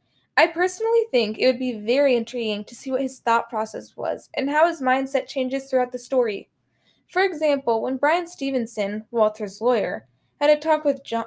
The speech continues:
Tommy, I wonder if that's what changed his mind or if he already knew. Speaking of which, in both To Kill a Mockingbird and Just Mercy, I really want to know what the pers-, what the opposers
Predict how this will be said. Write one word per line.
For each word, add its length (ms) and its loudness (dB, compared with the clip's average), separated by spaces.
Tommy, 560 0
I 140 8
wonder 300 4
if 200 4
that's 320 4
what 100 -2
changed 320 -6
his 140 -10
mind 280 2
or 140 6
if 100 2
he 100 0
already 320 4
knew. 400 0
Speaking 440 4
of 120 2
which, 440 2
in 120 -2
both 240 0
To 100 -2
Kill 180 4
a 40 6
Mockingbird 760 2
and 240 0
Just 260 -2
Mercy, 560 -4
I 100 4
really 220 0
want 140 -2
to 80 0
know 160 2
what 180 2
the 200 -4
pers-, 500 -4
what 200 -4
the 100 -2
opposers 480 0